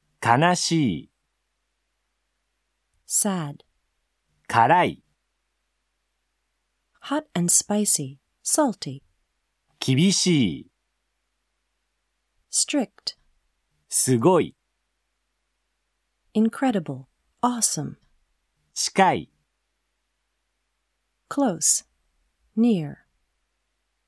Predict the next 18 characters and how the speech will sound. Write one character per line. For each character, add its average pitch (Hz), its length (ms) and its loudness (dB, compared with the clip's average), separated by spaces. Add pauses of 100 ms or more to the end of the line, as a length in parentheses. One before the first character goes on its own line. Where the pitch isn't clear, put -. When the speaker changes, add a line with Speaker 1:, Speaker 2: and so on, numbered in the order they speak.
(100)
Speaker 2:
Not 277 280 0
adjectives. 170 840 -6 (920)
Speaker 1:
い 113 160 2
ろ 185 160 6
い 185 100 2
ろ 170 160 6
な。 151 220 2 (1900)
Speaker 2:
Various. 226 680 0 (460)
Different 254 400 -2
kinds 208 480 0
of. - 220 -10 (920)
Speaker 1:
幸 165 540 4
せ 151 180 2
な。 131 240 2 (2000)
Speaker 2:
Happy. 294 480 -4 (800)
Speaker 1:
ダ 98 200 4
メ 165 180 6
な。 92 180 0